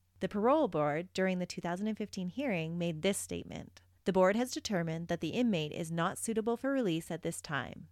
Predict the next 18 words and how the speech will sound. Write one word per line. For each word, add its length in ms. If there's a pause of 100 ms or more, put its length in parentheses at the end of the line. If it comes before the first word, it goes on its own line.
(140)
The 220
inmate 360
has 280
not 260
completed 580
any 220
recommended 580
programming 720
and 200
does 200
not 200
appear 360
to 120
be 120
willing 320
to 100
do 160
so. 360